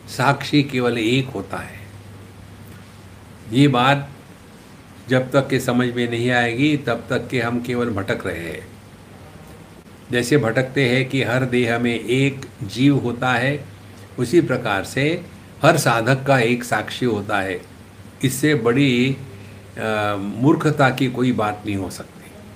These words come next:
साक्षी एक ही है, अनेक नहीं है।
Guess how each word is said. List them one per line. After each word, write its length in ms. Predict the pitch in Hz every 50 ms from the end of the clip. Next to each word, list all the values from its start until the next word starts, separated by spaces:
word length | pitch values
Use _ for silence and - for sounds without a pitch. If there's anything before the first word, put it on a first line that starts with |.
| - - - - - - - - - - - - - - - - - - - - -
साक्षी 440 | - 110 117 123 - - - 143 147
एक 340 | 127 107 123 147 170 - 180
ही 260 | 165 139 170 185 156
है, 320 | 117 110 101 90 82 - - - - - - - - - - - - - - - - - -
अनेक 300 | 120 127 135 139 135 131
नहीं 320 | 123 120 117 120 139 139 120
है। 360 | 107 104 95 90 - -